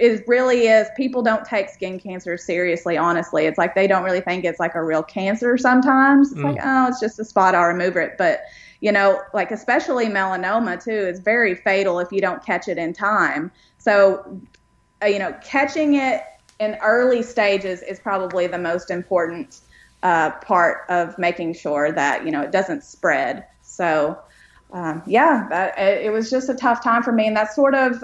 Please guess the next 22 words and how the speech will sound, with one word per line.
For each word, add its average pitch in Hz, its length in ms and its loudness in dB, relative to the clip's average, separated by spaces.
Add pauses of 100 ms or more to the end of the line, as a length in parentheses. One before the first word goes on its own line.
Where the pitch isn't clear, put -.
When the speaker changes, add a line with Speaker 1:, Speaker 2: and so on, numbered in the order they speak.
(120)
Speaker 1:
around 208 380 2
the 226 80 2
same 220 240 -4
time 208 300 -2
that 180 260 -4
my 190 140 -2
song 190 540 -4
Fire 196 640 0 (380)
came 196 280 -4
out. 175 300 0 (140)
And 196 180 -4
it 190 180 -6
really 233 220 2
gave 220 200 2
a 202 80 2
whole 240 200 0
new 226 160 0
meaning 202 380 -2
to 208 100 -10
my 185 140 -2
song 175 340 -4
Fire, 170 480 0